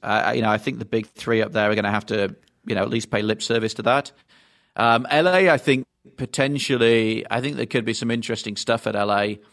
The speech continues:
Um, you know, it's a good time of year. It's the end of the year. It's L A. It's a place people wanna come to. So,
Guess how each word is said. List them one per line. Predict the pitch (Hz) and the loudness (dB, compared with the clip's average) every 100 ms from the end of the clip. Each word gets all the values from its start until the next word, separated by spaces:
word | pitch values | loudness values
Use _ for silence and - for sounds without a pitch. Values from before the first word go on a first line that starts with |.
| _ _ _ _ | _ _ _ _
Um, | 113 107 107 107 | 0 2 2 2
you | 113 | 0
know, | |
it's | 107 101 | 0 -2
a | |
good | 107 123 113 | 0 0 0
time | - 107 107 | 0 0 0
of | |
year. | 104 104 107 | -2 -2 -2
It's | 107 | -2
the | 110 | -2
end | 110 | -2
of | 104 | -2
the | |
year. | 104 104 104 | -2 0 -2
It's | 101 | -2
L | 110 107 | 0 2
A. | 104 | 2
It's | 107 107 - | 0 -6 -14
a | |
place | - 107 | -6 -6
people | - 107 101 | -6 -6 -4
wanna | 104 | -4
come | 104 107 107 | -4 -6 -6
to. | 113 | -8
So, | 107 113 104 | -4 0 0